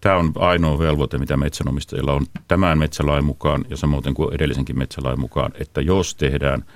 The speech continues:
päätehakkuu, niin on pakko huolehtia siitä, että uusi metsä kasvaa säällisessä ajassa.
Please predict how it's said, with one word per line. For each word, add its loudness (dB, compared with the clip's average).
päätehakkuu, -4
niin 2
on 2
pakko -4
huolehtia -4
siitä, -6
että -6
uusi -6
metsä -8
kasvaa -2
säällisessä 0
ajassa. -2